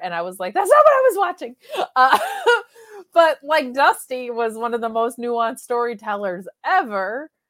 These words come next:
ever, ever, ever. Um, so yeah,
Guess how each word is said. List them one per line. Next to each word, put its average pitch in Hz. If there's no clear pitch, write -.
ever, 269
ever, 233
ever. 214
Um, 214
so 214
yeah, 277